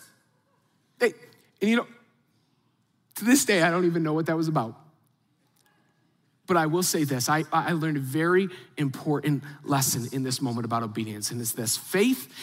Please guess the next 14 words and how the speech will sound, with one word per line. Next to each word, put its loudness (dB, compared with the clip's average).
isn't 2
believing 2
despite 0
evidence. -4
Faith 0
is 0
obeying -2
despite -6
consequence. -10
It's 8
obeying 8
no 8
matter 8
what. 2